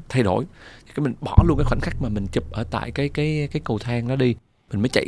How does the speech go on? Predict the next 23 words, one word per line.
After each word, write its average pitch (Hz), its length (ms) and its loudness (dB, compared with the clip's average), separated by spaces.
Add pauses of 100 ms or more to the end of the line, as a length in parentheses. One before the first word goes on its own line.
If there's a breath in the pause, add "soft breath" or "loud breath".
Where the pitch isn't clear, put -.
(160)
đi 135 140 2
ra 135 100 4
phía 165 140 4
trước 196 260 4
xe 123 160 2
của 120 140 -2
Putin, 120 420 2
mình 104 100 2
đứng 135 120 4
sẵn 147 280 0
hết 175 80 0
đó. - 120 2 (440 loud breath)
Thì 117 140 0
khi 143 200 2
mà 135 140 0
mình 104 200 0
đứng 123 140 2
đó 175 100 0
rồi 123 300 2
thì 131 100 -4
là 107 140 -2
tại 107 160 -2
vì 110 160 0